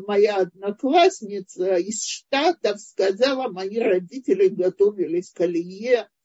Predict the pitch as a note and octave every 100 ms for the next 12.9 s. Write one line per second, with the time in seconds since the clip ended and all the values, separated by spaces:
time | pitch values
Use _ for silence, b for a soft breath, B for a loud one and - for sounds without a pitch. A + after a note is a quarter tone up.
0 | _ _ _ - B3 C4+ - - G#3 F3+
1 | E3+ - - _ F#3 F#3 - D#3 C3+ -
2 | _ _ _ _ _ _ _ _ - A#3+
3 | D#4+ D#4+ C4+ A3+ A3+ A#3+ C4 - - F3
4 | E3+ G#3 A#3 F3 G3 A#3+ - - - C#4+
5 | C4+ D#4 - - G#3+ A3 A#3+ B3+ C4+ -
6 | G#3+ F#3+ - F3 - F#3 F#3+ G3 E3+ E3
7 | C#3 C3 C#3 E3+ _ _ _ - B3+ B3
8 | F3+ - D3+ - A3 - - C#4 B3 A3
9 | F#3 F#3+ G#3+ - G#3 F3+ C4+ A4 D#3 -
10 | - F3 F3+ G#3 G3+ A3+ B3 G3+ F#3 E3
11 | F#3 F#3+ - - C#4 A3+ F3 F#3+ F#3 A3
12 | - C4 A#3+ F#3+ G3+ F#3+ F3 G3 G3+